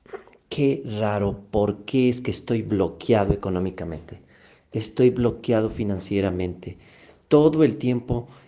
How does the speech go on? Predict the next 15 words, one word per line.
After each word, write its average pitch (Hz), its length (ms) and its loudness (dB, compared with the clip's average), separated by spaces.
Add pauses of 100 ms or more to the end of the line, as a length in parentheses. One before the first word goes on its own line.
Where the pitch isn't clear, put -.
estoy 120 680 0 (580)
con 113 220 0
deudas, 110 440 2
se - 180 0
va 131 320 -2
el 123 140 -2
dinero 117 560 -2
y 117 80 -4
se 117 200 -4
va 113 200 0
el 117 60 -2
dinero. 117 380 2 (360)
Y 131 180 0
gano 165 380 2
bien, 110 600 -4